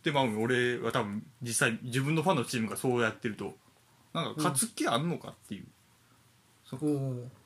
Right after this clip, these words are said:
Speaker 1: その、
Speaker 2: で、なんかそれ、
Speaker 1: なんやろな。
Speaker 2: コンペティションによるよね。例えばこれがリーグ戦やったら勝ち点一取りに行ってんやなで終わるやん。
Speaker 1: うん。
Speaker 2: で、例えばこれファーストリーグに五五ゼロを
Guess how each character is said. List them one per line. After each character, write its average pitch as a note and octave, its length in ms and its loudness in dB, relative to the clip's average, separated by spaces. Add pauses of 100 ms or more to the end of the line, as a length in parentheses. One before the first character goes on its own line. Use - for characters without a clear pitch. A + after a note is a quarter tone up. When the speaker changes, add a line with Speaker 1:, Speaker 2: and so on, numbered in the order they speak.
(180)
Speaker 1:
そ C3+ 160 -6
の、 A2+ 240 -4 (680)
Speaker 2:
で、 C#4+ 100 0
な D#4+ 80 4
ん - 20 0
か G#3+ 80 0
そ C#4+ 120 4
れ、 E4 80 6
Speaker 1:
な - 0 -
ん - 60 -2
や - 40 -10
ろ - 80 2
な。 F#4 100 8
Speaker 2:
コ A4 60 -2
ン G#4+ 80 -4
ペ A4 80 6
テ G#4 60 6
ィ - 20 4
シ - 140 4
ョ - 40 2
ン - 20 2
に D3 60 0
よ B2 60 -2
る A#2 80 -6
よ A2+ 60 -10
ね。 - 120 -12 (260)
例 B3 100 0 (200)
え - 20 2
ば - 100 -2
こ D4 120 4
れ F#4 80 6
が F4 80 6
リ A#3 120 4
ー G4+ 100 6
グ G#4 80 6
戦 G#4 140 4
や F4 40 2
っ - 40 -2
た - 40 -4
ら - 60 -4
勝 F3 160 -2
ち A#3 160 0
点 F3 80 0
一 - 120 -4
取 D#3 180 2
り D3 40 2
に C#3+ 60 2
行 C#3 60 -4
っ - 20 -8
て D#3 120 -2
ん B2+ 40 0
や A#2 80 -4
な D3+ 120 0
で C3+ 80 -4
終 A2+ 80 -4
わ A2+ 80 -8
る A2 80 -14
や - 60 -18 (1200)
ん。 F#2+ 400 -8
Speaker 1:
う - 40 -12
ん。 - 20 -2
Speaker 2:
で、 B3+ 80 6 (500)
例 F#4 140 4
え - 20 2
ば C4+ 140 4
こ C#4 100 -2
れ B3+ 60 4
フ G#3 100 -2
ァ F4+ 120 6
ー F4 40 4
ス - 60 2
ト F#4 80 4
リ F#4 80 6
ー D4+ 60 4
グ A#3 40 0
に G#3 200 2
五 A3+ 220 4
五 D4+ 200 6
ゼ A3+ 140 2
ロ G#3+ 120 4
を A3+ 360 4